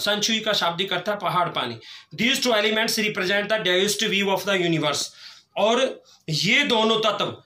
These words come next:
दाओवाद के ब्रह्मांड की धारणा का प्रतिनिधित्व करता है। The mountain is yang,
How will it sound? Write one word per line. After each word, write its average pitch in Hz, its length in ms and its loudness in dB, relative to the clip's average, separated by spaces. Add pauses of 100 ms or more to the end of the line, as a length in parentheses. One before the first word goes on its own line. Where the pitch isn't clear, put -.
(200)
दाओवाद 214 920 2
के 214 280 0
ब्रह्मांड 185 560 0
की 190 100 0
धारणा 175 320 0
का 190 140 0
प्रतिनिधित्व 170 760 -2 (280)
करता 175 260 -2
है। 127 320 -2 (280)
The 196 100 2
mountain 202 460 2
is 226 180 0
yang, 175 320 -2